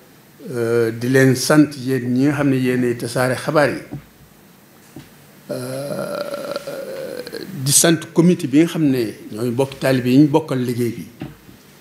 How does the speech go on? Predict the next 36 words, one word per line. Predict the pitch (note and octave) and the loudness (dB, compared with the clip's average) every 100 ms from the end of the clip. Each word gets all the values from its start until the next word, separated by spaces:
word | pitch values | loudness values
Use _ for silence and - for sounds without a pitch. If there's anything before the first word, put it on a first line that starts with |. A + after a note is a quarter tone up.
| - - - - - - G#2+ | -20 -20 -20 -20 -20 -12 -4
Ñu | A#2+ A#2+ | -2 0
ànd | B2 A#2 | 0 0
rek | A#2 B2+ - | 2 0 -2
ñaan | A#2 A2+ A2+ | -4 -2 0
Yàlla | A2+ A2+ A2+ A2 | 2 2 2 0
mu | A2 G#2+ G#2+ A2 C3+ G2 G2+ | 0 -2 -2 -4 -6 -12 4
dimbali | C#3 C#3 B2+ A#2 | 8 10 8 6
nu, | A2+ | 2
suturaal | A2 - A#2 B2 A2 | 0 -2 2 2 4
nu, | A#2 A2+ | 2 0
ndax | - A2+ | -2 -4
it | G#2+ | 0
nag | A2+ A2 - A#2 | -2 -2 -8 -4
lu | A2+ | 0
ne | A2+ A#2+ - - - - C3 | 4 6 4 -2 -10 -10 -4
mën | A#2+ B2 | 4 6
naa | B2 | 4
ne. | G#2 E2+ - - - - - - - - - - - - G#2 | 2 -4 -12 -20 -20 -20 -20 -20 -20 -20 -20 -20 -12 -10 -6
Yàlla | A2+ A#2 | -4 0
mën | A#2+ | 2
naa | A2+ A2+ | 2 0
def | A2+ | 0
ñu | A2 A2 | 0 4
màggal | A#2 A2 A2 A#2 | 2 2 2 0
ca | - G#2 | 0 -2
duñu | A2+ A#2 | 0 0
am | A2 G#2+ G#2 | 0 -4 2
benn | A#2+ C3 | 6 6
problème | B2 A#2+ A#2 A2 | 6 2 4 4
mu | A2+ | 2
inondation. | G#2 A#2 A2 G2 - - - - - - - - - - - - - - - - | 0 -2 -4 -2 -2 -4 -10 -20 -20 -16 -16 -18 -20 -18 -18 -18 -20 -20 -12 -8
Yàlla | F#2 A2+ | -4 2
mën | C#3 | 2
na | B2 | 0
ko, | F#2+ G#2+ - - - - | -4 -12 -14 -20 -18 -12
euh, | D#4+ B2 F#2+ G2 | -12 -10 -10 -10